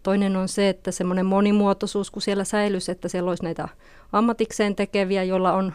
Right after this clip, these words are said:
on hyvät edellytykset ja toimintaympäristöt ja he pystyy kehittämään itseään, ja sitten siellä olisi näitä, jotka omasta halustaankin haluavat olla vapaaehtoisena, niin tota, sitten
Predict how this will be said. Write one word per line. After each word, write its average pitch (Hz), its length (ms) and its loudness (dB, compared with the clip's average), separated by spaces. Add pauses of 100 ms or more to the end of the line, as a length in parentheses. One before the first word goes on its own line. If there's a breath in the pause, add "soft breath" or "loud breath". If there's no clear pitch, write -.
(120)
on 202 240 0
hyvät 190 400 -2 (120)
edellytykset 185 720 -2
ja 185 80 -4
toimintaympäristöt 185 2000 -4
ja 175 80 0
he 185 120 -2
pystyy 185 380 -4
kehittämään 185 520 -2
itseään, 180 440 -2
ja 175 80 -2
sitten 180 300 -6
siellä 180 260 0
olisi 180 320 -4
näitä, 180 300 -2 (380)
jotka 214 300 2
omasta 220 380 6
halustaankin 220 640 6
haluavat 180 440 2
olla 175 220 0
vapaaehtoisena, 170 800 0
niin 170 280 -4
tota, 170 300 -4
sitten 175 400 -4